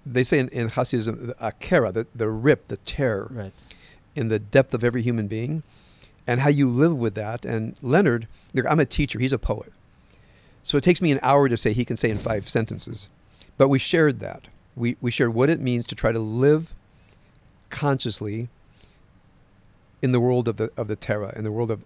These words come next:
Speaker 1: of the, of, of the terror. So every time we started talking, we went there. And it was deep every single time.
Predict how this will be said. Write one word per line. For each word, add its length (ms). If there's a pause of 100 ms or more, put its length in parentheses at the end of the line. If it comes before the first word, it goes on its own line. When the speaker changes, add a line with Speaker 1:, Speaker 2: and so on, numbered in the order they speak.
Speaker 1:
of 120
the, 120 (100)
of, 100 (120)
of 120
the 80
terror. 360 (1400)
So 200
every 260
time 240
we 80
started 260
talking, 320
we 100
went 200
there. 200 (880)
And 400 (460)
it 280
was 220
deep 280
every 180
single 280
time. 400